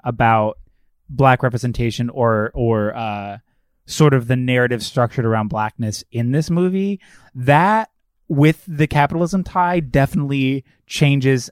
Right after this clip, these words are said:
everything how I feel about, like, him being the villain. But it's, it's like me on this podcast right now being like, "Fuck capitalism."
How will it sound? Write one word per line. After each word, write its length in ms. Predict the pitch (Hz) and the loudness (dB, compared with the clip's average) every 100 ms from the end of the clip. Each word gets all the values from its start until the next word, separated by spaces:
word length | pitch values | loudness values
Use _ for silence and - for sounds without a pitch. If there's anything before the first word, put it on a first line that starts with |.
| - | 0
everything 420 | 139 139 135 135 | 2 2 0 -2
how 120 | 131 123 | 0 0
I 60 | |
feel 240 | 117 127 120 | 0 -2 -2
about, 260 | 117 117 123 | 0 0 0
like, 240 | 117 - | -4 -4
him 220 | 123 120 | -2 -2
being 200 | 131 156 | 0 -2
the 80 | 160 | -2
villain. 400 | 165 175 185 190 _ - - - | -2 -2 -2 -4 _ -20 -10 0
But 120 | - | 2
it's, 180 | 214 214 220 | 2 -2 0
it's 160 | 196 214 | -2 0
like 180 | 214 | -2
me 440 | 190 202 226 220 214 - | 2 2 2 0 -4 0
on 140 | 175 | 2
this 120 | 175 | 2
podcast 460 | - 165 156 151 131 | 0 0 2 2 2
right 160 | 143 139 | -2 -2
now 160 | 127 | -2
being 220 | 117 120 | 0 -2
like, 320 | 117 113 110 _ _ _ - _ - - _ _ - | -2 -4 -4 _ _ _ -20 _ -14 -14 _ _ 0
"Fuck 220 | 220 196 | 0 2
capitalism." 840 | 175 160 151 143 123 127 120 | 2 2 2 2 2 0 0